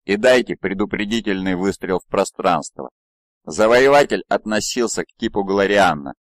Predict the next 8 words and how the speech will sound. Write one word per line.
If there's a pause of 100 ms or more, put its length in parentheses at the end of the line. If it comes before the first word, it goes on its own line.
(220)
и
был
тяжелее
претарианской
истины
на
несколько
классов.